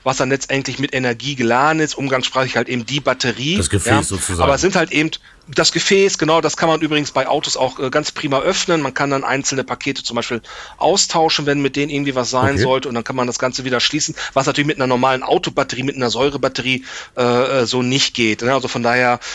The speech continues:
Speaker 1: ähm, ist das schon ein gewisser technischer Unterschied. Und, äh, wenn wir jetzt nochmal uns so ein Paket von diesen Lithium-Batterien also schon mal anschauen,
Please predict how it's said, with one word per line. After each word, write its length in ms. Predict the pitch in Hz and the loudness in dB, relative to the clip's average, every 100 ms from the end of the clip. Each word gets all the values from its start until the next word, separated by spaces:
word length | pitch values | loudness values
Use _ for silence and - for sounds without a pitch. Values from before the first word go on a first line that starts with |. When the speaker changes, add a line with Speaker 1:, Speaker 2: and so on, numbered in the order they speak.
| - | -6
Speaker 1:
ähm, 180 | 120 131 | -4 -2
ist 120 | 135 | -2
das 120 | 180 | 0
schon 140 | - 135 | 0 -2
ein 120 | 127 | -4
gewisser 360 | 117 131 131 - | -4 -2 -2 -2
technischer 460 | 147 - - 104 | -2 -2 -2 -2
Unterschied. 560 | 156 208 202 - - - - - - - - | -2 0 0 2 0 -4 -10 -12 -12 -12 -2
Und, 300 | 131 135 139 | 0 0 2
äh, 260 | 135 123 123 | 2 2 2
wenn 120 | 147 | 2
wir 60 | |
jetzt 120 | 151 - | 2 0
nochmal 420 | 143 131 123 120 - - | 2 2 2 0 -6 -8
uns 200 | 135 - | -4 -2
so 160 | 123 | 0
ein 220 | 120 110 - - _ _ - | 0 -2 -6 -20 _ _ -4
Paket 720 | 127 - 156 165 233 262 - - _ - | -2 0 2 2 2 -2 -6 -10 _ -10
von 160 | - 185 | -4 -2
diesen 180 | 185 165 | 0 -2
Lithium-Batterien 1500 | 185 - 185 170 165 165 - - - - 151 156 135 151 | -4 -2 2 2 0 -4 -10 -20 -10 -4 0 0 0 -2
also 160 | 139 127 | -2 -4
schon 180 | 120 120 | -4 0
mal 80 | 117 | 2
anschauen, 600 | 131 180 - 165 156 160 | 2 2 2 2 2 -2